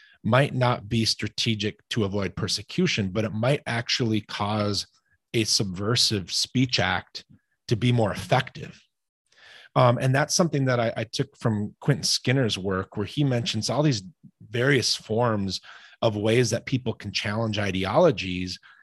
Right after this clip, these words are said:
And he says that Speech Act wise, sometimes it's actually preferable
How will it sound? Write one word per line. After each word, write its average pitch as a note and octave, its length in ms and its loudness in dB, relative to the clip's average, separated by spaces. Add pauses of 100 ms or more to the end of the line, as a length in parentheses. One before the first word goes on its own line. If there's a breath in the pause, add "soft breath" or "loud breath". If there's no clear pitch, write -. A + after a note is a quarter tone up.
(160 soft breath)
And A2+ 100 -2
he A2 60 2
says G#2+ 300 0
that G#2+ 180 0
Speech - 380 -2
Act G3+ 220 0
wise, F#2+ 580 -4 (240 soft breath)
sometimes C3+ 500 0
it's G2+ 160 -6
actually G2+ 540 -4 (360)
preferable B2+ 800 0